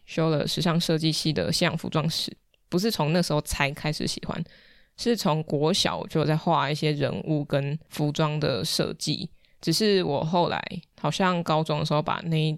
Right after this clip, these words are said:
叠纸全部丢掉了。我现在非常后悔，但也不是现在，大概几年前开始后悔，想到就会后悔。嗯，虽然那个时候可能在画一些漫画类的东西，不过我觉得是有发展性的，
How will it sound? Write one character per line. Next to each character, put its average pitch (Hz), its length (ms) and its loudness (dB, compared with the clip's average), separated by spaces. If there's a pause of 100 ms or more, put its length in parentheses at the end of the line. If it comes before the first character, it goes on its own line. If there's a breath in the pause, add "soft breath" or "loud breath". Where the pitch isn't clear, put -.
叠 - 220 -2
纸 - 240 -4
全 - 180 -4
部 143 140 -4
丢 143 200 2
掉 - 260 0
了。 - 60 -16 (840 soft breath)
我 147 320 2
现 180 120 2
在 175 60 4
非 185 140 2
常 151 160 0
后 220 240 2
悔， - 120 -6 (440)
但 190 100 2
也 143 60 2
不 147 100 -4
是 151 60 0
现 147 200 2
在， - 160 0 (300)
大 160 100 0
概 143 120 4
几 - 160 -6
年 - 120 -4
前 156 320 -4
开 - 160 -6
始 160 60 -2
后 151 180 0
悔， - 160 -6 (300)
想 - 220 0
到 156 160 2
就 151 100 -2
会 147 80 2
后 160 220 2
悔。 - 100 -4 (680 soft breath)
嗯， 160 540 0
虽 262 140 2
然 233 80 4
那 240 80 2
个 214 80 4
时 190 80 2
候 180 80 2
可 180 140 0
能 135 100 -6
在 156 180 2
画 160 240 2
一 147 40 0
些 151 120 -2
漫 151 280 0
画 151 240 0 (140)
类 - 260 0
的 - 100 -6
东 104 260 -2
西， - 200 -4
不 165 120 -2
过 175 180 4
我 160 100 2
觉 135 160 -4
得 98 200 0 (240)
是 - 160 0
有 180 120 4
发 160 200 -2
展 - 220 -6
性 170 220 -4
的， - 180 -4